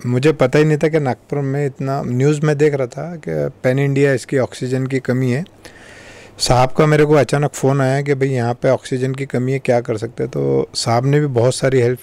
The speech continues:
की और मैंने भी अपने जो कॉन्टैक्ट थे उसके हिसाब से बेल्लारी हो गया या तुम्हारा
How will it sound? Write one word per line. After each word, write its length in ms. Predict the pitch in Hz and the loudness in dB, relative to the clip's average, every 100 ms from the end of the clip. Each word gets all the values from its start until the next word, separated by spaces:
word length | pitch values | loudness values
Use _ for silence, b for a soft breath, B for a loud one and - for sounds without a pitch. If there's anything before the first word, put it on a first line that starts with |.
| - | -4
की 80 | 131 | -2
और 120 | 135 | -2
मैंने 320 | 127 127 135 | -2 -2 -4
भी 380 | 135 139 143 139 - B B B B - | -4 -2 -4 -6 -12 B B B B -8
अपने 280 | 123 110 135 | -4 0 0
जो 180 | 135 143 | 2 0
कॉन्टैक्ट 460 | - 117 113 139 - | 0 -2 0 -2 -2
थे 280 | - 113 87 - _ - | -4 -2 -4 -8 _ -10
उसके 260 | 113 - 127 | -10 -2 0
हिसाब 300 | 117 123 120 | 0 -2 -2
से 180 | - | -4
बेल्लारी 460 | 117 113 117 120 123 | -2 0 2 2 2
हो 160 | 120 113 | 0 0
गया 320 | 117 117 117 | 0 0 0
या 380 | 117 120 117 117 | -4 -4 -4 -4
तुम्हारा 640 | 117 113 113 113 113 110 | -4 -4 -4 -2 -4 -6